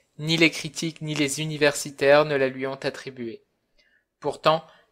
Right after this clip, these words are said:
les signes ne manquent pas qui signalent sa marque,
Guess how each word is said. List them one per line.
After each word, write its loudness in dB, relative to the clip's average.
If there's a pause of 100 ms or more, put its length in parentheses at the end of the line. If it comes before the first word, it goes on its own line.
les -2
signes -2
ne -6
manquent -4
pas 8
qui -10
signalent 0
sa 0
marque, -2